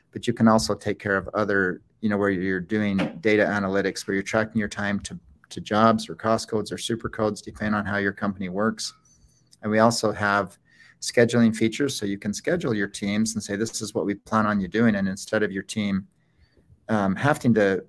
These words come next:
worry about every little detail, you can just clock into it. If the team is going, if they're doing the work according to the plan, Busy Busy covers that.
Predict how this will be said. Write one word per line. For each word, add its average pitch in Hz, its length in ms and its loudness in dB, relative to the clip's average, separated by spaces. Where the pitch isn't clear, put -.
worry 117 220 4
about 107 180 4
every 110 180 4
little 101 140 0
detail, 107 360 -4
you 123 100 -2
can 123 140 0
just 98 160 -4
clock 107 320 -2
into 151 180 -4
it. 92 80 -4
If - 140 -8
the - 40 -16
team 143 280 -4
is 101 120 -4
going, 113 460 2
if 95 160 -6
they're 101 120 -2
doing 120 200 0
the 113 80 2
work 110 240 2
according 107 360 -4
to 95 100 -14
the 98 80 -4
plan, 110 300 0
Busy 101 200 -2
Busy 98 220 -6
covers 92 380 -10
that. 107 320 -2